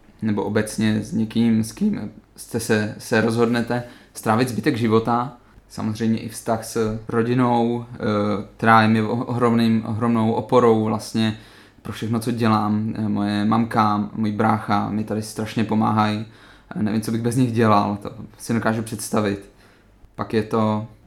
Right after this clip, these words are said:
eh, vztah s k-, blízkýma kamarádama a vztah potom s těma kolegama. Eh, že to jsou jako takový tři, tři odvětví toho osobního života, který jsou, jsou jako důležitý. A, takže to, to je pro mě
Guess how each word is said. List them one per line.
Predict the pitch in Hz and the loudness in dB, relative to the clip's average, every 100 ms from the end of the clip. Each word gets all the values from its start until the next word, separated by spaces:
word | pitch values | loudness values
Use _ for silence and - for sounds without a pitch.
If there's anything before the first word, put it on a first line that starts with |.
| - | -8
eh, | 104 104 110 | -4 -4 -6
vztah | 110 - 107 - - | -8 -2 -2 -2 -12
s | - - | -18 -10
k-, | - 110 101 - | -4 -2 -2 -4
blízkýma | 113 117 - 110 | -6 -6 -2 -2
kamarádama | 110 110 113 117 120 123 127 135 156 _ | 0 2 2 2 2 0 -2 -6 -12 _
a | - 120 110 | -2 -2 -2
vztah | 110 113 107 - - | -4 -4 -6 -8 -16
potom | - 107 117 | -12 -6 -6
s | |
těma | - 110 | -2 -4
kolegama. | 110 104 110 101 98 101 - - - - _ | -2 -2 0 0 -2 -6 -16 -20 -20 -20 _
Eh, | - 104 104 104 101 98 - - 104 | -12 -8 -6 -6 -6 -8 -10 -8 -8
že | 110 | -8
to | 117 | -6
jsou | 117 | -4
jako | 113 | -2
takový | 120 123 117 | -2 -2 -4
tři, | - 127 | -2 -2
tři | 123 - | -2 -4
odvětví | 104 117 117 123 | -2 -2 -4 -2
toho | 123 113 | -2 -2
osobního | - 117 117 113 | -2 0 2 2
života, | 113 110 113 | 0 -2 -4
který | 113 110 110 | -6 -2 -2
jsou, | 107 - 107 104 - - _ _ | -2 -2 -2 -2 -8 -20 _ _
jsou | - 107 107 104 | -4 0 0 0
jako | 104 110 110 110 | -2 -2 0 0
důležitý. | 95 110 101 101 - 107 107 110 | -2 -4 -6 -8 -8 -10 -10 -14
A, | - 104 107 104 104 104 - - | -8 -4 -4 -4 -2 -4 -6 -10
takže | - 107 110 | -10 -8 -6
to, | 110 113 - | -4 -4 -2
to | 113 | -4
je | 110 | -2
pro | 113 | 0
mě | 113 117 113 110 110 | 0 2 0 0 -2